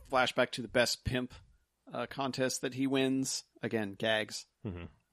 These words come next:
Speaker 1: There's also a Slammer and Hammer, which are Jim Brown and, uh, and Sir Isaac Hayes trying to drive somewhere, and suddenly, like, they're descended upon by, uh,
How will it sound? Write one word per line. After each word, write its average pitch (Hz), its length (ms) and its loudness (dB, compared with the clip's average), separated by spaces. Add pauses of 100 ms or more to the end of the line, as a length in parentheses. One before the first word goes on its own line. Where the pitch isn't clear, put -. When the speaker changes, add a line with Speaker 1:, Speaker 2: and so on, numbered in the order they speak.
(160)
Speaker 1:
There's 143 180 6
also 131 380 6
a 120 100 2
Slammer 127 380 4
and 113 80 0
Hammer, 117 400 0
which 110 180 -6
are 104 240 0 (300)
Jim 123 160 6
Brown 107 380 4
and, 101 260 -6
uh, 98 260 -4
and 110 340 -2
Sir 139 300 6
Isaac 120 320 8
Hayes 117 420 4 (180)
trying 131 320 6
to 123 280 4
drive 123 340 10
somewhere, 151 600 4
and 117 160 -2
suddenly, 127 280 2
like, 117 180 2
they're 117 120 2
descended 127 440 4
upon 123 400 6
by, 107 400 4
uh, 107 200 -4